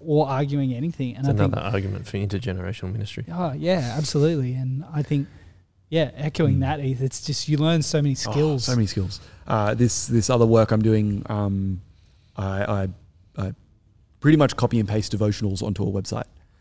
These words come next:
Speaker 3: Um, but that means I read them.
Speaker 1: Yeah.
Speaker 3: <laughs> And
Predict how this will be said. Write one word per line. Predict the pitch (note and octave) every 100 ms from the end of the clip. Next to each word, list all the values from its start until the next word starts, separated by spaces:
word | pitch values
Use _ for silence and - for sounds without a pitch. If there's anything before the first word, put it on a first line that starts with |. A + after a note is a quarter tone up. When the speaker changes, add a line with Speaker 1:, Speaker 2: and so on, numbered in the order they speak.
| _ _ -
Speaker 3:
Um, | G2 F#2
but | G#2
that | B2+
means | D#3
I | F#2+
read | F#2+ A2
them. | G2+ E2 - _ _ _ -
Speaker 1:
Yeah. | B2+ C#3+ -
Speaker 3:
<laughs> | A#2 D#3
And | A#2 A2+ -